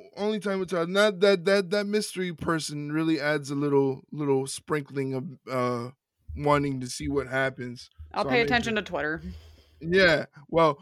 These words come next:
Speaker 1: you'll be watching via Twitter, which is
Speaker 2: Yeah.
Speaker 1: good because you'll be able to give us the analysis of what oth-,
Speaker 2: <laughs>
Speaker 1: everyone else was thinking, and I'll
Speaker 2: Yeah.
Speaker 1: be, I'll suffer through the show for you,
Speaker 2: <laughs> One of
Speaker 1: and
Speaker 2: us
Speaker 1: I'll
Speaker 2: has to,
Speaker 1: watch
Speaker 2: one
Speaker 1: it.
Speaker 2: of us has to.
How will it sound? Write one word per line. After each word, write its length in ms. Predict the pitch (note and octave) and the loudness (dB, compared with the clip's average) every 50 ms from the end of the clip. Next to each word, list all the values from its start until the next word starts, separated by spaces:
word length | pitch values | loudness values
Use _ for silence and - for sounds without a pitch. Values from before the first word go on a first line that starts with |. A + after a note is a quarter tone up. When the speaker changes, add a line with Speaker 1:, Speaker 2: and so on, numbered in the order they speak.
| - - | -14 -4
Speaker 1:
you'll 220 | - F#3 F#3+ G3+ | 6 8 8 8
be 140 | F3+ G#3 G3+ | 8 2 -2
watching 520 | G3 G3 F#3 F#3 F3+ - F#3 F3+ F3+ D#3+ | 0 2 2 2 0 -2 -6 -6 -6 -6
via 220 | D#3 F3 F3 D#3 C3+ | -8 -8 -8 -8 -8
Twitter, 460 | - - F3 F#3 F3+ G3 A3 C#4+ - | -6 -2 0 4 6 6 6 6 2
which 260 | - - F3 D#3 - | -4 -6 -4 -4 -4
is 140 | F3+ F3+ G3 | -6 -4 -2
Speaker 2:
Yeah. 80 | F3+ D#3+ | 2 4
Speaker 1:
good 180 | F#3+ F#3+ F#3+ | 4 4 4
because 280 | F#3 F#3+ - G3+ F#3 F3 E3 | 2 -6 -4 -2 -2 -2 -4
you'll 140 | F3+ F#3+ F3+ | -6 -2 -2
be 180 | F3 G3 F#3 | 0 0 0
able 180 | F#3 F3+ F3 F3 | 0 0 -2 -4
to 100 | F3 F3 | -4 -4
give 220 | D#3+ F3 F3 E3+ | -4 -4 -4 -4
us 200 | E3+ E3+ D#3 - | -4 -8 -8 -6
the 280 | - E3+ D#3+ D#3 D3+ - _ - - _ - | -6 -4 -4 -4 -6 -10 _ -20 -20 _ -8
analysis 760 | - D3+ D#3+ D#3+ D#3 E3 E3+ E3+ E3+ E3 C#3+ - D#3+ D3+ - | -6 -6 -4 -2 -2 -2 -2 -2 -4 -6 -8 -12 -12 -12 -12
of 140 | D3+ C#3+ C#3+ | -12 -12 -8
what 220 | D#3 D#3 D3 - _ _ - _ _ - | -8 -8 -8 -8 _ _ -20 _ _ -6
oth-, 200 | E3 F#3 F#3 F#3+ - | -4 -4 -4 -4 -4
Speaker 2:
<laughs> 60 | - | -4
Speaker 1:
everyone 360 | - - F3 F3+ E3 D#3 D3+ D#3+ | -4 -2 -2 -4 -8 -6 -4 -4
else 220 | F#3 G3 - - | -4 -4 -6 -8
was 120 | D#3 D3 - | -14 -12 -8
thinking, 420 | - C#3+ C3 C3 C#3 C#3 C3+ C3+ _ - - - _ - | -8 -8 -8 -6 -8 -8 -8 -10 _ -18 -20 -20 _ -6
and 160 | - C#3 D3 | -4 0 2
I'll 140 | D3+ D#3 D#3+ | 2 2 2
Speaker 2:
Yeah. 60 | D#3+ | 0
Speaker 1:
be, 340 | E3 E3 D#3 D3 C#3+ C#3 - _ _ _ - | -2 -6 -6 -6 -8 -10 -12 _ _ _ 0
I'll 180 | D3 D#3+ E3+ | 2 2 2
suffer 520 | E3 - - - G3 F3+ E3 - F3 E3 D3+ | 2 -2 -4 -2 0 0 -2 -2 -6 -8 -8
through 260 | - - D#3 D3+ D3 | -8 -6 -6 -4 -4
the 100 | C#3 C#3+ | -4 -6
show 280 | C3+ - - C#3+ C#3 C3+ | -8 -4 -2 -2 -2 -2
for 260 | C3+ - C3 B2+ B2+ | -4 -6 -6 -4 -4
you, 240 | B2+ B2 A#2 B2 B2 _ _ | -4 -6 -8 -12 -14 _ _
Speaker 2:
<laughs> 100 | _ _ | _ _
One 160 | - - F#3 F3+ | -6 -4 -2 -2
of 60 | C#3+ | 0
Speaker 1:
and 40 | C#3+ | 0
Speaker 2:
us 60 | C#3+ | 0
Speaker 1:
I'll 140 | D3 - D3+ | 0 0 0
Speaker 2:
has 100 | - - | 4 4
to, 60 | A#3 | 2
Speaker 1:
watch 100 | A#3+ - | 4 6
Speaker 2:
one 180 | D#4+ B3+ B3 | 6 6 6
Speaker 1:
it. 20 | B3+ | 6
Speaker 2:
of 60 | A3+ | 4
us 100 | A3+ - | 2 6
has 360 | A3 G#3 F#3+ F#3+ G#3 G#3 F#3 - | 6 8 8 6 4 0 0 0
to. 320 | D#4+ A3+ - F#3 G3 - | 0 2 2 0 -2 -2